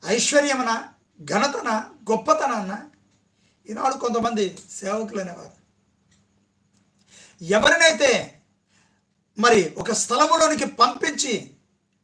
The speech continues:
సేవకుడిగా ఉంచి జీతం ఇస్తూ ఉంటే వాళ్ళు చేసే పని ఏంటంటే వాళ్ళ స్వార్థ బుద్ధితో మరి ఈ యొక్క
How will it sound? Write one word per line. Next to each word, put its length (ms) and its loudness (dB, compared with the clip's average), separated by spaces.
సేవకుడిగా 760 2
ఉంచి 420 0
జీతం 440 0
ఇస్తూ 200 -8
ఉంటే 440 -6
వాళ్ళు 320 -2
చేసే 260 2
పని 160 0
ఏంటంటే 300 -2
వాళ్ళ 320 0
స్వార్థ 500 4
బుద్ధితో 680 -2
మరి 360 -2
ఈ 60 -2
యొక్క 520 -2